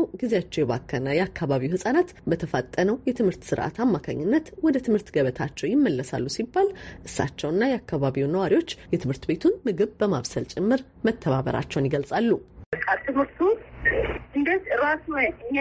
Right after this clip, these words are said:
Speaker 2: በጣም ተደንቃለሁ። አመት ሙሉ ተምሮ እንደዚህ ያለ እውቀት የማይዙ በአንድ፣ በአንድ አመት ወደ ሶስተኛ አልፎ ይሄ እውቀታቸው እንግሊዝኛ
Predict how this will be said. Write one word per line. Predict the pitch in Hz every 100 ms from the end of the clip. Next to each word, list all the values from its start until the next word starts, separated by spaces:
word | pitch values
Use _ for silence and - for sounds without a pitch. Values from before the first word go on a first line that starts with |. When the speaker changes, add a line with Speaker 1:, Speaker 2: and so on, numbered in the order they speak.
| 277
Speaker 2:
በጣም | 254 - 220 254
ተደንቃለሁ። | 269 240 240 233 - - - -
አመት | - 240 302 - 262
ሙሉ | 277 269 254 233
ተምሮ | 285 277 277 302 339 - - -
እንደዚህ | 262 269 269 -
ያለ | 277 233 240
እውቀት | 254 254 - 262 - 269
የማይዙ | 254 240 254 240 240 240 254 330 - - - - - - - - -
በአንድ፣ | - - 277 277 226 185
በአንድ | 208 233 269 247
አመት | 247 277 349 - - - 254 254 247
ወደ | 240 240 269
ሶስተኛ | 269 269 269 277 262
አልፎ | 262 254 - 453 480 - - - - - - 226
ይሄ | 269 285 262 247
እውቀታቸው | 247 269 - - 277 - 262
እንግሊዝኛ | 302 320 277 311 294